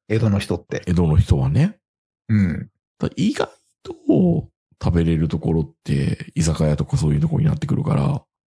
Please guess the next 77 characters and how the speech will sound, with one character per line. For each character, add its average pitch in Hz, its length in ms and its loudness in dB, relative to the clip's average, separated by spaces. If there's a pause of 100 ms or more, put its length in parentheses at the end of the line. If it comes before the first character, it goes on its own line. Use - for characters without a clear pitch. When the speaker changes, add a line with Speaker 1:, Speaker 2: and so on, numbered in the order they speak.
Speaker 1:
そ 98 180 -2
う。 - 20 -4
Speaker 2:
う - 80 -2
ん。 - 60 -2
Speaker 1:
考 127 140 2
え 123 60 4
る 120 60 2
と 113 60 2
昔 117 300 2
の 135 140 4
あ 120 40 2
の、 117 100 2
お 113 40 0
ば 147 100 0
ち 147 80 -2
ゃ 151 60 4
ん 147 60 4
た 127 100 0
ち 113 100 -2
が 107 60 2
や 113 60 0
っ - 20 -18
て - 120 -4
た 101 140 -2
定 135 220 4
食 151 240 0
屋 147 80 2
っ - 40 -6 (240)
て 95 520 -4 (260)
よ 117 80 0
か - 140 -6
っ - 40 -18
た 101 120 0
ん - 20 -2
で 90 100 0
す 101 120 0
ね、 143 60 4
や 160 40 4
っ 139 40 2
ぱ 90 180 0
り 82 60 -2
ね。 92 40 0
Speaker 2:
い 104 40 4
や、 104 60 6
ほ 104 60 4
ん 113 40 -2
と 113 120 2
あ 110 40 2
の、 104 100 2
毎 104 300 4
度 95 200 4
大 95 80 2
き - 140 0
に 95 80 2
食 92 300 0
堂 76 260 2
の 76 100 2
あ 80 60 4
り 82 80 2
が 82 100 2
た 87 120 2
み 80 120 4
が 76 120 2
ね。 90 200 2 (560)
Speaker 1:
う 98 60 0
ん。 85 400 0 (100)
Speaker 2:
<laughs> - 80 -20
谷 113 220 4
町 85 260 2
四 87 200 2
丁 92 140 2
目 87 100 2
食 87 260 2
堂 76 60 2
と - 180 0
か - 160 -4
ね。 107 120 2